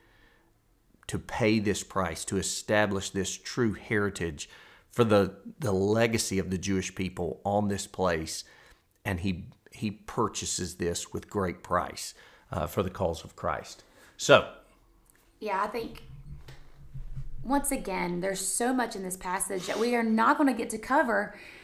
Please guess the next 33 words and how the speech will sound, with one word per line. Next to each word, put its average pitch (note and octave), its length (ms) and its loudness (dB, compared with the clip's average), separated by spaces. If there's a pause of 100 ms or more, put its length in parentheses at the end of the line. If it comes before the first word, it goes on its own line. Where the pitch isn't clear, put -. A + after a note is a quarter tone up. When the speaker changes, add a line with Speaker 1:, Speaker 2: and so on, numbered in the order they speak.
(180)
Speaker 2:
but B3 160 10
I B3+ 80 10
think D#4 180 2
that's C4 160 4
the A#3+ 80 0
goal, A3 600 2
or G3 280 -2
one G#3 220 0
of A3+ 80 2
the G3 80 0
goals F3+ 320 0
of F#3 60 0
this F3+ 120 0
podcast, F#3 600 -2
is F3+ 60 -6
that F#3 220 -2
you G3+ 60 -6
just F#3+ 200 -4
kind G3 240 -2
of F3 220 0 (580)
almost G#3+ 380 2
set - 220 4
forth A3 200 -2
an F#3+ 120 -4
appetizer, C4+ 840 4
almost, C4+ 400 6
that, A#3 80 8
like, A#3 140 10
Speaker 1:
Yes. A3 140 10
Speaker 2:
"Hey, B3 440 6 (360)
this C4 300 4
is C4 160 2
good. A#3+ 840 4